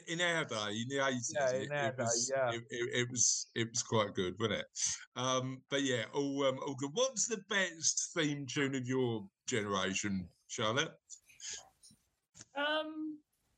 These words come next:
Speaker 3: I don't know. There's a lot of theme tunes I like. Um, like, <laughs> Soph's, Soph's got an answer. I can see it in her eyes.
Speaker 1: Go on,
Speaker 3: Um,
Speaker 1: Soph, what?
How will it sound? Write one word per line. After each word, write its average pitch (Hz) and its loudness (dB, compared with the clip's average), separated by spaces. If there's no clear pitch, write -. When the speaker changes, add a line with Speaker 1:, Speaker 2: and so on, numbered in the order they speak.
Speaker 3:
I 311 4
don't 302 -2
know. 349 0
There's 285 -2
a 339 -6
lot 339 4
of - -10
theme 330 0
tunes 277 -2
I 247 2
like. 247 -4
Um, 233 -2
like, 240 2
<laughs> 226 4
Soph's, - 0
Soph's 294 4
got 233 2
an 220 4
answer. 214 0
I 220 6
can 247 -6
see 254 2
it 226 2
in 220 -6
her 220 0
eyes. 214 -2
Speaker 1:
Go 240 -2
on, - 4
Speaker 3:
Um, 254 4
Speaker 1:
Soph, 120 -6
what? 147 -2